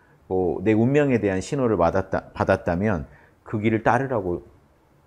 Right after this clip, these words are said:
해야지, 그걸 막는 거는 진짜 내비 끄고 가라는 격이었다는 거죠.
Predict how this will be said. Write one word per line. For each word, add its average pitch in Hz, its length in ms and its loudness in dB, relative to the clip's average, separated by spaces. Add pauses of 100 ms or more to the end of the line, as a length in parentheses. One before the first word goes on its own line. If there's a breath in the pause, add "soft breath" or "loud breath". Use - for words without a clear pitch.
(1300)
해야지, 110 460 -2
그걸 113 280 4
막는 104 400 2
거는 104 420 -2
진짜 - 200 -12
내비 101 320 0
끄고 139 260 -4
가라는 98 400 0
격이었다는 90 680 -4
거죠. 73 260 -8